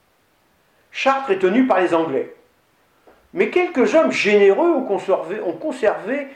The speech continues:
l'amour de leur pays, la France, comme les pères Paris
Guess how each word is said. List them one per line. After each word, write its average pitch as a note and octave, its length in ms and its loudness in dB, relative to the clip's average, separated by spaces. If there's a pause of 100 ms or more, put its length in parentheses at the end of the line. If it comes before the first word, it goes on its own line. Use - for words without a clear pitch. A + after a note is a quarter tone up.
(120)
l'amour G#3 320 0
de G#3+ 80 -2
leur G#3 240 2
pays, F3 400 -2
la C3+ 100 -8
France, - 460 -8 (480)
comme B3+ 360 -2 (120)
les E3 140 4
pères E3 280 -2
Paris A#3 380 -2